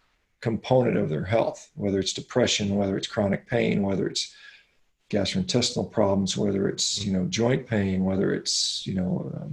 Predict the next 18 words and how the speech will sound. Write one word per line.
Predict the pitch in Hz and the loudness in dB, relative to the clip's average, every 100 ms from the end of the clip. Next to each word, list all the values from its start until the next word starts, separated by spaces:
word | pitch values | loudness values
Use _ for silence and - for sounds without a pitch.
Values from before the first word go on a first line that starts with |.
| 143 | -4
mental | 113 101 | 0 0
health | 135 135 | 0 0
issues, | - - 101 - - - - - - - - _ _ _ - - 165 | -2 0 -2 -4 -18 -18 -20 -20 -20 -20 -20 _ _ _ -20 -18 -8
autoimmune | 165 131 131 117 120 | 0 4 6 6 4
diseases, | 117 113 113 101 | 6 6 6 4
so | 120 | 4
on | 110 | 4
and | 98 | 2
so | 120 | 2
forth, | 131 - | 2 0
skin | 143 - 123 | -2 2 4
issues. | 110 - 104 92 - | 4 4 2 2 0
I | - | 0
mean, | - | 0
these | 113 110 | 0 0
things | 143 127 | 0 2
are | 107 | 4
all | 107 113 110 101 | 6 6 6 4